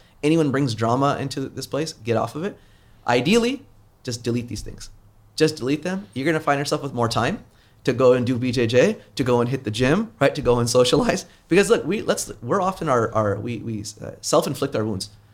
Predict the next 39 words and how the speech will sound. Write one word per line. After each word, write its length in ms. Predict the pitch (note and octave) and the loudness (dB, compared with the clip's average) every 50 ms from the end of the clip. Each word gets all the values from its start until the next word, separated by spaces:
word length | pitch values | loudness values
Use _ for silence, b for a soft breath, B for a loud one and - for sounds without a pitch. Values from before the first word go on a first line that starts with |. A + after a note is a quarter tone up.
| b b | b b
So 100 | - D#3 | -4 -2
when 40 | D3 | 0
we 60 | D#3+ | 0
say 320 | D3+ - - - E3 G3 G3+ | 0 0 2 4 4 4 4
we 100 | G3+ G3+ | 2 0
don't 140 | G3 G3 F#3+ | -2 -2 -2
have 160 | F#3+ - - | -2 -4 -4
time, 300 | - F3+ F#3 G3 G#3+ G#3+ - | -6 -6 -4 -4 -4 -4 -4
oftentimes 340 | C3+ D3 - - F3 D#3+ D3+ | -4 -4 -4 -4 -6 -4 -4
we 60 | C#3 | -4
do 200 | A2+ A#2 B2+ C#3 | -4 -2 0 2
have 160 | C#3 A#2 G#2+ | 2 2 2
time, 240 | A2+ - A2 G#2+ A2 | -2 -4 -4 -4 -4
but 80 | A2 A2+ | -4 -4
it's 100 | A2 - | -6 -8
because 200 | - A2+ B2 A#2 | -8 -8 -6 -6
I'm 100 | A#2+ A2+ | -6 -4
sitting 260 | A2+ - C3+ C#3 C3 | -4 -2 -2 -2 -2
at 80 | - - | -4 -4
home 260 | A#2+ B2+ B2 A#2+ A#2 | -4 -2 -2 -2 -2
scrolling 440 | A#2 - - A#2 B2+ C3+ C3 B2 A#2+ | -4 -4 -4 -4 -4 -4 -4 -4 -6
for 100 | - A2+ | -6 -4
an 60 | A2+ | -2
hour 160 | A2 B2+ C#3+ B2 | 0 0 0 0
or 60 | A#2 | -2
two. 180 | A#2 - A#2 | -2 -4 -4
I'm 100 | G#2+ A2 | -4 -4
saying, 160 | A#2 - A2+ b b b b b - | -6 -8 -12 b b b b b -10
"Oh, 60 | G3+ | -8
I 60 | A#3 | -8
didn't 120 | C4 E4 E4 | -6 -6 -8
have 100 | C#4 C#4 | -8 -6
time 200 | - A#3+ A#3+ A3 | -6 -6 -4 -4
to 40 | |
go 80 | G#3+ A3+ | -4 -6
to 40 | G3+ | -8
the 80 | G3+ E3 | -8 -8
gym 180 | D#3+ - G3+ | -10 -10 -10
today. 220 | G#3+ - - - | -12 -14 -16 -20